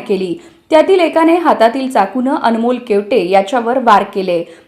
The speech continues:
तसंच त्यानं सहप्रवासी महिलेवर देखील चाकूनं वार केला. घटनेनंतर तेथून चौघे पसार झाले. या घटनेत अनमोल याचा मृत्यू झाला, तर सहप्रवासी महिलेवर लातूर येथील हॉस्पिटलमध्ये उपचार सुरू आहेत.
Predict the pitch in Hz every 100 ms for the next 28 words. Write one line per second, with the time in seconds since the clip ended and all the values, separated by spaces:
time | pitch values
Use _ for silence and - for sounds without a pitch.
0 | - 254 240 277 277 240 247 269 240 262
1 | 247 226 220 277 254 214 220 262 330 294
2 | 220 269 269 262 214 240 214 214 233 175
3 | - 185 175 165 - _ _ _ - 339
4 | 302 330 403 359 311 339 339 269 262 285
5 | 294 254 196 220 220 247 185 175 226 180
6 | 175 - - _ - 240 214 233 254 277
7 | 294 - 226 233 247 311 330 247 247 269
8 | 262 - 214 208 190 160 131 - _ -
9 | 320 311 285 277 262 254 269 349 294 233
10 | 226 196 220 302 - _ 294 277 277 370
11 | 359 339 320 349 - 196 - 233 226 208
12 | 233 269 214 - 269 247 - 185 190 185
13 | 190